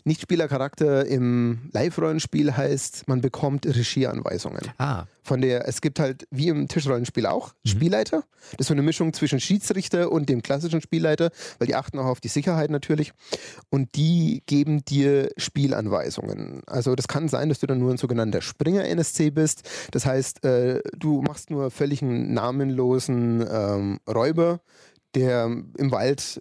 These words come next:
Speaker 1: äh, eben auf Beute lauert. Das kann auch eine sogenannte Festrolle sein, also ein Auftraggeber für die Spieler. Und du bekommst halt n-, deinen Charakter vorgesetzt, du bekommst eine Aufgabenstellung. Das heißt, bringe die Spieler zum Beispiel dazu, dass sie, ja, in,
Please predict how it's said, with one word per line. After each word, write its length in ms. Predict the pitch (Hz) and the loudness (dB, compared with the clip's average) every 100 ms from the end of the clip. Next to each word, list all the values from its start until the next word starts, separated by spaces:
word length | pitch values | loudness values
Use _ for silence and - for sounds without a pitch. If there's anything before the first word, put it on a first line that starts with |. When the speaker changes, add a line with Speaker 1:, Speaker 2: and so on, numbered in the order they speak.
| - | -2
Speaker 1:
äh, 320 | 123 117 117 | 0 2 2
eben 220 | 120 127 | 0 0
auf 200 | - 107 | -2 -2
Beute 260 | 107 165 185 | -2 0 0
lauert. 400 | 151 147 147 147 - - - | 2 2 2 -2 -8 -10 -6
Das 120 | 120 | -2
kann 140 | 143 | -2
auch 60 | 143 | 0
eine 100 | 131 | 0
sogenannte 360 | 135 127 107 | 0 0 0
Festrolle 520 | - 156 - 147 147 143 | 0 -2 0 0 2 0
sein, 240 | 139 135 | 0 -2
also 180 | - 120 | -2 -4
ein 40 | - | -2
Auftraggeber 680 | 175 - 160 147 143 151 | -4 -2 -4 -2 0 0
für 140 | 143 139 | 0 -2
die 100 | 135 | -2
Spieler. 440 | - 147 139 139 - - - _ - | -2 0 2 0 -4 -18 -20 _ 0
Und 220 | 131 131 | 0 2
du 60 | 135 | 0
bekommst 400 | 135 160 160 160 | 0 -2 -2 0
halt 280 | 147 143 - _ | 0 -2 -14 _
n-, 220 | 139 127 - 147 _ _ _ - | 0 0 -2 -14 _ _ _ -6
deinen 160 | 127 131 | -4 -2
Charakter 400 | 131 135 - 190 | 0 -2 0 -2
vorgesetzt, 600 | 170 170 160 165 147 - | 0 0 0 0 -2 -2
du 60 | |
bekommst 500 | 143 139 147 156 - | -2 -2 -2 -2 -2
eine 320 | 131 131 127 - | 0 0 0 0
Aufgabenstellung. 880 | 139 - 113 101 110 - 98 101 | -2 0 -2 0 -2 -2 -2 0
Das 120 | 101 139 | 0 0
heißt, 200 | 135 - - - - _ | -2 -4 -12 -14 -20 _
bringe 280 | 147 175 175 | 0 2 2
die 80 | 151 | 0
Spieler 360 | - 156 165 | -2 0 2
zum 120 | - 135 | 2 2
Beispiel 260 | 135 - | 0 0
dazu, 540 | 123 107 139 151 143 147 | 0 0 0 2 4 2
dass 200 | 127 - | 0 2
sie, 440 | 139 131 131 92 - - _ - - - - - | 2 4 2 0 -4 -10 _ -20 -20 -20 -18 -6
ja, 240 | 123 127 131 | -2 0 0
in, 220 | 143 | -2